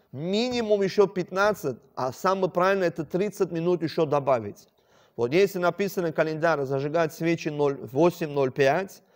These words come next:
и вы видите, в вашем календаре написано девять ноль пять, это слишком рано, девять десять это слишком рано, надо ещё добавить минимум пятнадцать минут,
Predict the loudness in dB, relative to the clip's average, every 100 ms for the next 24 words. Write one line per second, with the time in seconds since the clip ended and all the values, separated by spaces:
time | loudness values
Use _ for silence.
0 | _ _ 0 4 6 4 2 2 2 2
1 | 2 -2 0 2 2 2 2 2 0 0
2 | -2 -2 -2 -2 2 4 4 0 2 0
3 | 2 2 2 2 -2 -2 -6 -4 -4 -2
4 | -4 -2 2 2 2 0 -4 -6 _ _
5 | _ -8 2 4 4 2 4 4 4 -4
6 | -4 -4 -2 -2 0 0 2 2 0 -2
7 | -6 -8 _ _ _ 0 0 0 -2 -2
8 | 0 0 2 2 4 2 2 -2 -2 -2
9 | -2 -2 -2 -4 -4 -4 -4 -6 2 4
10 | 4 0